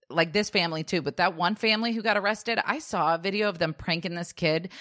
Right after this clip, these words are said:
by thinking he was in huge frickin' trouble for spilling ink on the ground. And it broke my effing heart. It was invisible ink, and they were blaming him, and he knew he didn't do it. And his face was so red, and he was sobbing, and it was so sad. And, um,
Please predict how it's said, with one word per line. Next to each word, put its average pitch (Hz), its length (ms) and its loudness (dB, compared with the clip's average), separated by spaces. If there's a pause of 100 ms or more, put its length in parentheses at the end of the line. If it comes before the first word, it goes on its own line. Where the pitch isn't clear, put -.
(300)
by 175 120 4
thinking 185 400 0
he 175 180 2
was 170 180 2
in 156 120 0
huge 160 400 0
frickin' 160 320 0
trouble 151 320 2
for 156 160 -2
spilling 156 420 0
ink 143 280 -2
on 165 140 4
the 175 80 -2
ground. 202 520 2 (380)
And 175 160 2
it - 180 -2
broke 180 440 2
my 190 180 2
effing 151 380 0
heart. 135 480 2
It 165 80 0
was 160 180 0
invisible 147 560 2
ink, 139 260 -2
and 147 180 0
they 151 100 2
were 160 120 2
blaming 165 560 0
him, 156 500 4 (680)
and 165 200 4
he 208 160 4
knew 214 220 4
he 196 160 2
didn't 165 260 2
do 180 240 4
it. 131 300 6
And 156 160 0
his 175 220 -2
face 190 320 0
was 196 120 -4
so 180 220 2
red, 143 340 4
and 143 120 -2
he 143 60 -4
was 147 120 -6
sobbing, 170 320 4
and 160 60 -2
it - 20 0
was 156 80 -6
so 170 120 2
sad. 143 280 4
And, 151 180 2
um, 143 320 2